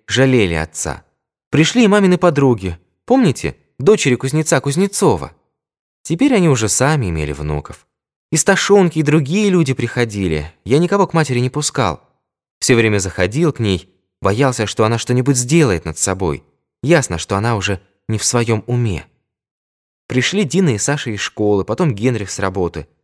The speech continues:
Бабушка увела их и маленького Игоря к себе обедать. Вечером мама проснулась, умылась, вышла в столовую, и я понял, что ошибся, предполагая, будто она тронулась умом.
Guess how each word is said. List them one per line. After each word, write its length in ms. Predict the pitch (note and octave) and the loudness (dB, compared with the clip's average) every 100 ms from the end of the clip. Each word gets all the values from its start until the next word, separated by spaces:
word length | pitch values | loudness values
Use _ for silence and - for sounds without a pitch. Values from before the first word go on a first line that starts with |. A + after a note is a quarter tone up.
| _ _ | _ _
Бабушка 420 | F#2+ A#2+ A#2+ - F#2+ | 0 0 0 -4 -6
увела 260 | F2 F2 | -2 -2
их 280 | E2+ - - | -2 -4 -8
и 40 | F#2 | -4
маленького 440 | G#2 G#2 E2+ E2+ | -2 -2 -4 -4
Игоря 340 | - G#2 G2 | -4 -6 -6
к 60 | F2+ | -6
себе 280 | - E2+ F2 | -8 -6 -6
обедать. 640 | - E2+ E2 D2 - - _ _ _ _ _ _ _ _ _ - | -6 -10 -8 -8 -12 -20 _ _ _ _ _ _ _ _ _ -4
Вечером 400 | F#2 F2 E2+ F2 | -2 0 -2 0
мама 240 | F2 E2+ | 0 0
проснулась, 680 | E2 E2+ - B2+ E3+ C#3 - | -4 -6 -4 -2 0 -2 -2
умылась, 480 | F2 G#2+ E3+ D#3+ - _ _ _ _ _ | -4 -2 0 -2 -4 _ _ _ _ _
вышла 320 | G#2 B2+ G2+ | -2 0 -2
в 60 | - | -6
столовую, 760 | - F#2+ B2 F#3+ E3 E3+ D3+ | -2 0 0 -2 0 -2 -2
и 80 | B2 | -2
я 160 | B2 | -2
понял, 260 | B2 G3 G#3 | 0 0 0
что 220 | - A#3 | -2 -4
ошибся, 560 | B3 - F3+ C#3 - A#2+ _ _ _ _ | -2 -2 -4 -4 -6 -8 _ _ _ _
предполагая, 600 | - A#2 - A2 G#2+ D#3+ | -4 -2 2 2 2 -2
будто 360 | C#3 D3 _ B2+ | -2 -6 _ -2
она 160 | A#2 | -2
тронулась 460 | A2 A2 G#2+ F#2+ F2+ | -4 -4 -2 -4 -6
умом. 460 | - G2 E2 C2 | -8 -6 -6 -8